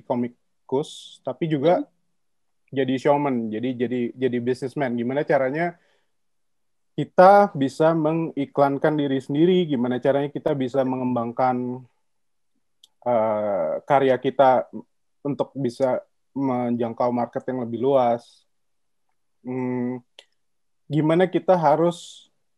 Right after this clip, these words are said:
Speaker 1: ngeyel, karena Stan Lee itu dalam menciptakan Spider-Man tuh ngeyel kan.
Speaker 2: Hmm.
Speaker 1: Dia kekeh gitu, pada saat semua orang bilang, "Nggak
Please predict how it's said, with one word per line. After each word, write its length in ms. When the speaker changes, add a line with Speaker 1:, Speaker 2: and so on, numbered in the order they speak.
Speaker 1:
ngeyel, 640
karena 240
Stan 240
Lee 160
itu 100
dalam 300
menciptakan 420
Spider-Man 480
tuh 140
ngeyel 340
kan. 220
Speaker 2:
Hmm. 300
Speaker 1:
Dia 240
kekeh 500
gitu, 140
pada 240
saat 180
semua 220
orang 160
bilang, 320
"Nggak 260